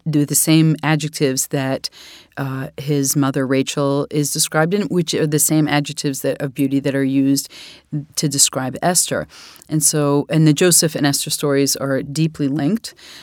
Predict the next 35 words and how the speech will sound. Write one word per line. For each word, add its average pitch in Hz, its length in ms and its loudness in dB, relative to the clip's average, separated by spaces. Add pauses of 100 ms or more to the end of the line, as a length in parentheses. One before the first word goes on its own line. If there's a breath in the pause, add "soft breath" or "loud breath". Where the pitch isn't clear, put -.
(160 loud breath)
Um, 135 540 0
although 143 380 0 (220)
we 151 100 0
didn't 139 200 -2
raise 156 260 0
it, 131 180 -4
there's, 139 240 -2 (100)
uh, 131 300 0
there 151 160 2
are, 151 240 4
there's 151 240 0
a 139 60 0
genre 160 320 4
of - 160 -4
courtier 139 360 0
literature, 135 600 -4 (360 loud breath)
right? 143 200 0
Joseph, 147 760 0 (120)
Esther, 139 640 0 (320 loud breath)
Mordecai, 135 800 0 (480)
uh, 131 140 -6
Daniel, 135 640 2
and, 131 340 -2
and 151 80 -4
some 139 220 0
people 131 220 -6
put 127 160 -8
Moses 151 400 -2
in 143 80 2
that 131 160 -2
category, 131 500 -6 (300 loud breath)
of 147 160 0
Jews 185 460 0
who 151 120 0
have 147 300 -2